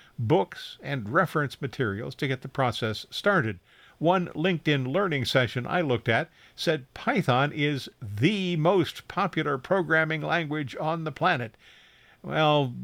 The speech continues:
that's a little bit of hyperbole. Statista says JavaScript is the most used programming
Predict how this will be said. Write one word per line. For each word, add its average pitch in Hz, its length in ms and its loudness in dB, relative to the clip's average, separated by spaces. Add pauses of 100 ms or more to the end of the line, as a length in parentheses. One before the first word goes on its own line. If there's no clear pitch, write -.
(380)
that's 151 340 2
a 123 160 6
little 127 300 2
bit 113 180 2
of 104 280 -4
hyperbole. 123 760 0 (520)
Statista 143 760 2
says 135 380 2 (120)
JavaScript 131 880 2
is 110 160 -2
the 120 100 0
most 120 380 -4
used 123 720 0
programming 107 600 0